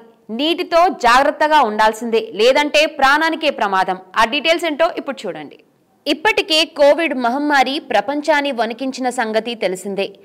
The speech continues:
ఇప్పుడిప్పుడే ఆ వైరస్ దెబ్బ నుండి ప్రజలు కోలుకుంటున్నారు. అయితే అక్కడక్కడ వెలుగు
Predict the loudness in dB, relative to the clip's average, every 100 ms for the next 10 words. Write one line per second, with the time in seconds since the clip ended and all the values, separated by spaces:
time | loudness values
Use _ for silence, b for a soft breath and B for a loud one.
0 | b b b -6 -2 0 0 0 2 2
1 | 2 2 4 2 2 0 0 -2 0 -2
2 | -2 -6 -6 -2 0 0 -2 -4 -2 -2
3 | -2 -6 -6 -4 -4 -4 -10 b b b
4 | 0 2 2 -2 0 -2 2 2 4 4
5 | 2 2 2 -2